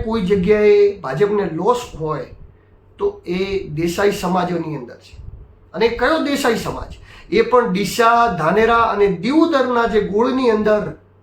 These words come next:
જે સિત્તેર એંસી હજાર દેશી-, દેસાઈ સમાજના વોટ છે, ત્યાંથી સૌથી વધારે બી જે પીને નુકસાન થતું હોય એવું લાગી રહ્યું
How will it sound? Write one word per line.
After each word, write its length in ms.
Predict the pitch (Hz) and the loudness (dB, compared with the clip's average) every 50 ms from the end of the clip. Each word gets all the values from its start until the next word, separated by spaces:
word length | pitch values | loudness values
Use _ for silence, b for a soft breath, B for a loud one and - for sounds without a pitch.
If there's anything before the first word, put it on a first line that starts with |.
| _ _ _ _ _ _ - - - - - - - | _ _ _ _ _ _ -20 -20 -20 -20 -20 -20 -10
જે 100 | - 202 | -8 -8
સિત્તેર 400 | 202 - 214 185 - - 294 262 240 | -6 -6 -8 -8 -6 -4 -2 -2 0
એંસી 380 | - 208 220 - 311 302 - | 0 0 2 2 2 0 2
હજાર 180 | 214 247 240 214 190 | 2 2 2 2 0
દેશી-, 400 | 208 214 214 - 226 208 - - 175 | 0 0 0 -2 -4 -6 -6 -6 -2
દેસાઈ 360 | 185 208 214 226 233 226 - | 0 0 2 2 0 -2 -2
સમાજના 440 | 208 190 196 190 180 175 - - 151 156 | -2 -2 -2 0 0 0 -2 -2 -2 0
વોટ 180 | 190 247 240 233 196 | 0 0 0 -2 -4
છે, 180 | 180 175 165 143 - B B B B B B | -4 -4 -4 -6 -8 B B B B B B
ત્યાંથી 280 | 165 170 180 196 202 | -10 -8 -6 -6 -6
સૌથી 520 | 180 - - 208 240 254 247 190 254 247 208 | -8 -4 -2 0 0 0 0 -2 -2 -4 -4
વધારે 360 | 170 156 151 180 180 185 180 | -2 -2 -2 -2 -2 -2 -4
બી 160 | 160 156 156 | -4 -4 -4
જે 120 | 165 180 180 | -4 -4 -6
પીને 260 | 175 175 165 175 160 | -6 -6 -6 -6 -6
નુકસાન 420 | 156 156 156 - 175 165 160 156 | -6 -6 -6 -6 -8 -8 -8 -8
થતું 280 | 156 151 151 165 151 139 | -10 -12 -12 -12 -10 -10
હોય 120 | 139 139 | -10 -12
એવું 140 | 139 131 127 | -12 -14 -16
લાગી 240 | 120 120 120 117 113 | -20 -20 -20 -20 -20
રહ્યું 260 | 110 104 98 - | -20 -20 -20 -20